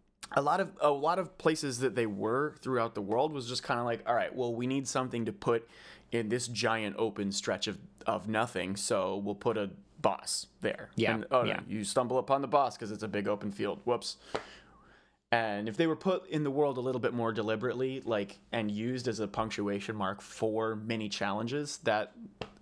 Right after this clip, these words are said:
Speaker 1: would just be a lot better use of what they've built, I think.
Speaker 2: Yeah, and on top of that, just having more, the spaces themselves be a little more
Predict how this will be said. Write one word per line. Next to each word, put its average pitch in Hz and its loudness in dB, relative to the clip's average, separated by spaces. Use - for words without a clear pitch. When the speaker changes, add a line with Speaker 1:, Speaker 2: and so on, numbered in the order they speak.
Speaker 1:
would 131 0
just 127 -4
be 151 2
a 131 2
lot 120 4
better 107 2
use 104 -2
of 95 0
what 101 2
they've 101 -2
built, 101 -2
I 104 2
think. - -8
Speaker 2:
Yeah, 92 2
and 131 -2
on 156 0
top 147 -2
of 135 0
that, 98 0
just - -6
having 101 0
more, 87 -2
the 95 -2
spaces 92 -2
themselves 85 -6
be 90 0
a 82 -2
little 82 -2
more 78 -6